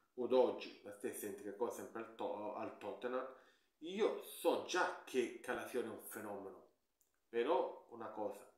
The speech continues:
il, la Premier, il campionato inglese è adatto al suo stile di gioco? Io mi auguro di sì, però mi auguro per il ragazzo che abbia fatto bene i calcoli.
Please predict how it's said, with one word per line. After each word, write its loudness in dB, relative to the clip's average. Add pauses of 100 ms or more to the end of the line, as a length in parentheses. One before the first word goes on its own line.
il, -16
la 0
Premier, 6
il -14
campionato -2
inglese -4
è -6
adatto -4
al -6
suo -10
stile -4
di -6
gioco? -4 (560)
Io 4
mi 2
auguro 4
di 0
sì, -4
però 2 (640)
mi 0
auguro 0
per 0
il 0
ragazzo 0
che -6
abbia -4
fatto -8
bene -2
i -6
calcoli. -12